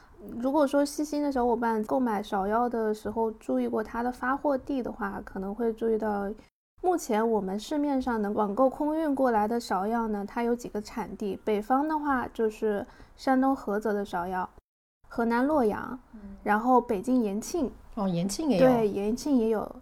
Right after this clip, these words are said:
Speaker 1: 还有就是西北临洮。南方的话，大家可能买的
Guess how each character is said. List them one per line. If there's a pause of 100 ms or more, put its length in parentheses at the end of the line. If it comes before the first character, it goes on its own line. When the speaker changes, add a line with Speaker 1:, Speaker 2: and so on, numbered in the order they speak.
Speaker 1:
还
有
就
是
西
北
临
洮。 (260)
南
方
的
话， (140)
大
家
可
能
买
的